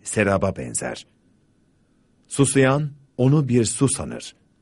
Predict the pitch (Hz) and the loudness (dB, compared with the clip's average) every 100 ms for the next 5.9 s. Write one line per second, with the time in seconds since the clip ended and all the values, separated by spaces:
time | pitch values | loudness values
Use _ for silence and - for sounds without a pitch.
0 | _ _ _ _ _ - 113 127 110 110 | _ _ _ _ _ 0 4 4 6 6
1 | 107 - 101 113 101 95 95 - 104 98 | 4 2 -2 0 2 0 -2 -2 -2 0
2 | 95 104 98 - _ - 101 - 151 160 | 2 2 0 -8 _ -6 -4 0 0 0
3 | 90 117 117 113 - - _ _ _ 82 | 0 0 2 0 -4 -12 _ _ _ 0
4 | 104 95 95 110 117 117 123 120 _ 101 | 2 2 2 2 2 2 2 0 _ 0
5 | 104 98 90 95 101 69 62 58 - | 2 2 0 0 -2 -2 -12 -14 -16